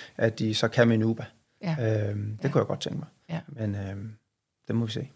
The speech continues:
Speaker 2: Det må du lære dem.
Speaker 1: Ja.
Speaker 2: Så hvis, hvis jeg spørger dig om, hvor I er henne om fem, ti år, hvor er I så henne?
Speaker 1: Jamen, nu har jeg jo været så, øhm, øh, Louis og jeg, øh, satte os ned for tre år siden, øhm, og så sagde vi til vores medarbejdere,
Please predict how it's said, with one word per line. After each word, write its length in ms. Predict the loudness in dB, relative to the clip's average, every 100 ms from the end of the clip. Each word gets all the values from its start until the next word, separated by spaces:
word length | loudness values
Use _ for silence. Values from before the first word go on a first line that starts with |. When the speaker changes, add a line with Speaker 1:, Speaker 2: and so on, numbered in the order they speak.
| _ _
Speaker 2:
Det 80 | -4
må 100 | -2
du 60 | -2 -2
lære 140 | -2 -2
dem. 120 | -4 -6 2
Speaker 1:
Ja. 120 | 6
Speaker 2:
Så 100 | 8 8
hvis, 200 | 6 2 0
hvis 200 | 2 4
jeg 120 | 4
spørger 240 | 4 4
dig 260 | 8 8 8
om, 80 | 6
hvor 240 | 4 2
I 120 | 4 4
er 40 |
henne 380 | 4 4 2 4
om 260 | 4 6
fem, 160 | 2 0 -2
ti 220 | -4 0 2
år, 300 | 0 -4 -4
hvor 180 | 2 4
er 100 | 4
I 100 | 2
så 120 | 2
henne? 220 | 2 0 -4 _ -20 -18 -16 -16 -16 -18 -4 10
Speaker 1:
Jamen, 80 |
nu 60 | 12
har 100 | 12
jeg 80 | 12
jo 80 | 12
været 260 | 12 12
så, 460 | 12 12 12 12 12
øhm, 360 | 12 8 4 2 0
øh, 140 | 4 4
Louis 300 | 6 6 8
og 40 | 10
jeg, 400 | 12 12 10 8
øh, 200 | 6 2 -2
satte 280 | 4 8 10
os 120 | 8
ned 200 | 6 6
for 260 | 6 4 4
tre 280 | 6 8 10
år 80 | 8
siden, 420 | 6 4 4 2 -2 0
øhm, 540 | 2 2 0 -2 -4
og 100 | -2
så 120 | 0
sagde 260 | 4 4 4
vi 60 |
til 140 | 2 -2
vores 200 | 0 2
medarbejdere, 580 | 4 4 4 4 2